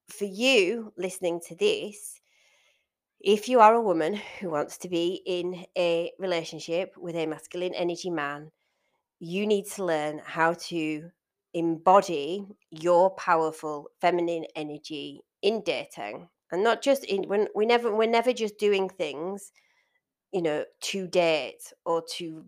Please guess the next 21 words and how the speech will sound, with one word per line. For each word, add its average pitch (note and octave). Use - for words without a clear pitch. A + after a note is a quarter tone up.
you F3
know, D3+
find F3
a E3+
man. B2+
We F#3+
are F#3
doing A3+
things E3+
because E3+
they E3+
make, E3+
they're F3
gonna F#3
make F#3
us F3
feel D#3+
better. D#3
They're D#3
gonna D#3+
make D#3+